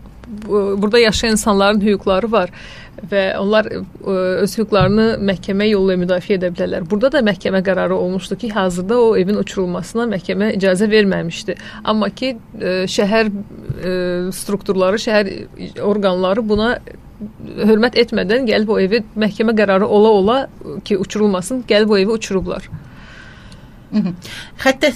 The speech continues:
Speaker 2: dinləyici var, onu
Speaker 1: E, və bu Almaniyada baş vermir.
Speaker 2: Aha, bu Almaniyada baş vermir.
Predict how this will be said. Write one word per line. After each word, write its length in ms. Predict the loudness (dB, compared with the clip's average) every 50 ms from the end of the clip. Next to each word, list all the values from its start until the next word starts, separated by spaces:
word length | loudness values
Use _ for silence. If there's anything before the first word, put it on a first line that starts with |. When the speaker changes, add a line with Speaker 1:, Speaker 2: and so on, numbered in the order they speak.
| -4 -4 -2
Speaker 2:
dinləyici 460 | 2 4 6 6 6 4 4 2 0 0
var, 140 | 0 0 0
onu 480 | -2 0 2 2 2 2 0 0 -2
Speaker 1:
E, 60 | -2 -2 -2 -4 -4 -4 0 0
və 80 | 0 2 2
bu 100 | 2 2
Almaniyada 480 | 2 2 2 2 2 2 2 2 2 2 2
baş 240 | 0 0 0 0
vermir. 440 | 0 0 0 0 -2 -6 -8 -12 -14 -18 -10 -6
Speaker 2:
Aha, 220 | -4 -4 -2 -4 -6 -8 -10 -6
bu 140 | -4 -2 0 2
Almaniyada 540 | 2 2 2 0 -2 -2 -2 -2 0 0
baş 200 | 0 -2 -4 -6
vermir. 280 | -8 -8 -8 -8 -12